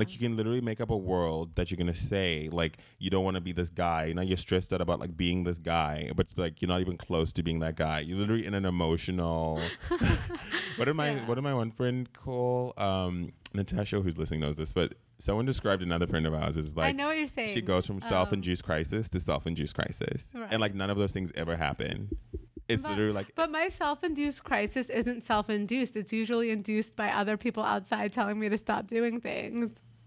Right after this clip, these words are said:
Speaker 1: So what? But, like, you need, so they, like, saw something and they reacted, but it's never about, it's never about you. All the people, okay, so
Speaker 2: Yeah.
Speaker 1: catching up for the people who just started watching the live stream and those,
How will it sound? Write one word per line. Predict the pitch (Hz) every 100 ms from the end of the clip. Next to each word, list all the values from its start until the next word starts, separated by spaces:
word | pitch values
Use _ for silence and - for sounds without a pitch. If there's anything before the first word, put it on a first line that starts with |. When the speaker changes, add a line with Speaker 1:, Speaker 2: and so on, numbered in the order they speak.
| -
Speaker 1:
So | - 151
what? | 147 120 - - - - - - - - - - - - - - - -
But, | 131
like, | 139 135
you | 123
need, | 127 131 -
so | - 104 101 135 - _ _
they, | 110 131 131
like, | 123 113
saw | - 117
something | 131 113 110
and | 104 98
they | 98
reacted, | 95 92 104 104
but | 98
it's | 98
never | 98 104
about, | 95 90 - -
it's | 98
never | 101 98 107
about | 95 92 87 - _ _ -
you. | - 92 92 64 65 98 107 - - - - _ - - 208 - -
All | 143
the | 165
people, | 160 156 - - - -
okay, | 139 107
so | 104 117 107
Speaker 2:
Yeah. | 101
Speaker 1:
catching | - 131 135
up | 135
for | 117 113
the |
people | 107 104
who | 101
just | 98 82 85 -
started | 95 104 92 90
watching | 87 85 90
the |
live | 82 82
stream | 92
and | 92 85
those, | 80 80 78